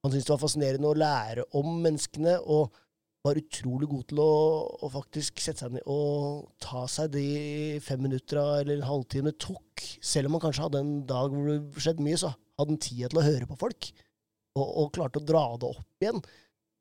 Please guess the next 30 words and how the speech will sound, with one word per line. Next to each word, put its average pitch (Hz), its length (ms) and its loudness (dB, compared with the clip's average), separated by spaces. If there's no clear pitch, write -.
Når 147 140 4
det 190 140 0
trengtes, 202 340 -2
kanskje 180 300 0
ute 156 100 -6
hos 156 80 -4
en 180 80 -2
arbeidsgiver, 165 560 -2
eller 175 160 0
senere, 165 340 0
så 180 140 -4
klarte 151 160 0
han 160 80 0
å - 60 -2
dra 147 100 0
det 175 80 -2
opp - 160 -8
igjen. - 160 -4
Fordi 165 140 2
at 185 80 4
han, 190 100 -2
han 165 160 2
brøy 151 160 2
seg 254 240 2
og 214 80 2
var 214 160 2
nysgjerrig 160 320 0
på, 214 80 4
og 165 80 -4
sånn, 180 80 -6